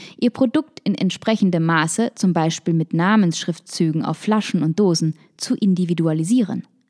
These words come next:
Das Ergebnis? Kunden konnten langfristig und emotional an die Marke gebunden werden.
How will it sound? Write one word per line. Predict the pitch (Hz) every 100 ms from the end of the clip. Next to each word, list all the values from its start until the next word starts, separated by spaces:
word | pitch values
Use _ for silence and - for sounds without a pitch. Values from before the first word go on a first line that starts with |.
| -
Das | 185
Ergebnis? | 175 160 - 233 - - _ _
Kunden | - 302 302 269
konnten | 247 202 175 175
langfristig | 170 208 - 233 226 - 262 -
und | 294 -
emotional | 233 226 - 208 190 180
an | 180
die | 180 214
Marke | 151 - 190
gebunden | - 254 277 208 165 160
werden. | 156 147 - -